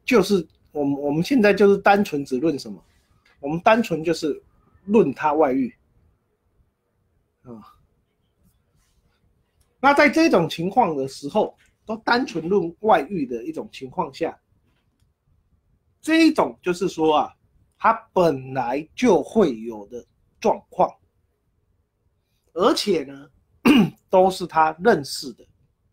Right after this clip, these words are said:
都是他认识的。也就是说，我的老公跟我认识的朋友，我的老公跟我认识的朋友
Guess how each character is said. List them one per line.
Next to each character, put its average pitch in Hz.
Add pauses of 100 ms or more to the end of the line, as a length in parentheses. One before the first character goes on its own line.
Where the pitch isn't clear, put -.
(1300)
都 165
是 151
他 139
认 139
识 -
的。 92 (240)
也 147
就 214
是 208
说， 214
我 139
的 147
老 135
公 160 (360)
跟 240
我 143
认 180
识 151
的 123
朋 127
友， 147 (2000)
我 143
的 202
老 139
公 165
跟 190
我 131
认 151
识 139
的 127
朋 117
友 120